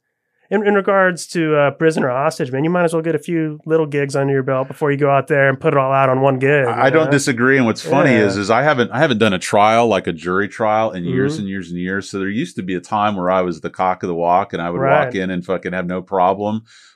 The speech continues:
Speaker 2: But you get rusty, and I hadn't done it in a while, and I started teaching at U T two weeks ago. And in my mind, I was kinda like, "Well, this is kind of exercising.
Speaker 1: Sure.
Speaker 2: I'm not singing, but I'm in front of them, and I'm," and I got fucking nervous, and I'm just like, you know, and then
Speaker 1: It's a good nervous though,
Speaker 2: Well,
Speaker 1: right?
Speaker 2: it, it, for sure, you're,
Speaker 1: Yeah.
Speaker 2: you're, you're expanding your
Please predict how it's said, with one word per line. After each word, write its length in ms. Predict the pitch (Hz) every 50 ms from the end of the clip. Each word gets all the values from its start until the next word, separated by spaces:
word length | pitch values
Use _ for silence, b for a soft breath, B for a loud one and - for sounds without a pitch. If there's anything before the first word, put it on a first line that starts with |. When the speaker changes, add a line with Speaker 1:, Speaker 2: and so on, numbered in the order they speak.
| b -
Speaker 2:
But 140 | 120 -
you 80 | 120 113
get 240 | 95 117 139 - -
rusty, 420 | 110 110 117 139 139 - - 107
and 80 | 101 98
I 60 | 95
hadn't 220 | 117 131 120 110 92
done 160 | 104 107 127
it 40 | 156
in 60 | 147
a 80 | 107 92
while, 420 | 90 87 85 87 87 90 90 90
and 80 | 90 90
I 40 | 87
started 360 | - - - 120 113 107 98
teaching 320 | - - 113 107 - 104 90
at 120 | 80 -
U 120 | 95 98 92
T 220 | - - 120 127
two 180 | 123 - 117 90
weeks 240 | 87 87 85 -
ago. 360 | - 87 82 90 87 87 90 92
And 100 | 98 107
in 60 | 104
my 120 | 104 104
mind, 380 | 95 92 92 101 113 123 123 113
I 20 |
was 140 | 101 95 -
kinda 180 | - 107 104 104
like, 280 | 101 98 104 - _ b b b b b b b
"Well, 80 | - 170
this 220 | 170 240 240 -
is 240 | 240 170 - - -
kind 240 | - - 247 - 123
of 60 | 104
exercising. 680 | 113 107 104 - 120 113 - - 113 104 107 104 104
Speaker 1:
Sure. 100 | 226 220
Speaker 2:
I'm 160 | 196 - 123 135
not 220 | 147 156 151 -
singing, 440 | - - 151 180 226 208 143 123 117
but 140 | 117 113 117
I'm 140 | 117 117
in 80 | 113 113
front 240 | 110 - 135 143 160
of 100 | 151 120
them, 300 | 120 113 107 104 107 113
and 100 | 110 110
I'm," 200 | 110 104 104 - B B B B B B B B B
and 120 | 113 117
I 100 | 123 175
got 160 | 220 226 - -
fucking 260 | 156 143 135 135 117
nervous, 520 | 110 123 165 220 208 127 87 76 - -
and 100 | 113 101
I'm 80 | 113 117
just 180 | 120 120 -
like, 340 | 131 120 107 101 104 95 - -
you 100 | 117 117
know, 200 | 120 120 120 123
and 100 | 123 127
then 200 | 123 120 113 110
Speaker 1:
It's 120 | - -
a 60 | 123
good 220 | 120 - 277 294 220
nervous 440 | 170 151 143 131 123 123 117 -
though, 180 | - - 123 120
Speaker 2:
Well, 300 | 117 240 262 262 262 254
Speaker 1:
right? 100 | 233 185
Speaker 2:
it, 140 | 196 202 185
it, 260 | 185 180 180 165 -
for 120 | - 190 175
sure, 240 | - - 247 247 -
you're, 280 | 123 117 113 113 104
Speaker 1:
Yeah. 160 | 220 214 165
Speaker 2:
you're, 240 | 120 127 127 120 110 113
you're 240 | 123 117 117 113 113
expanding 540 | 113 113 - - - 135 131 131 131 131 127
your 320 | 123 117 117 110 104 107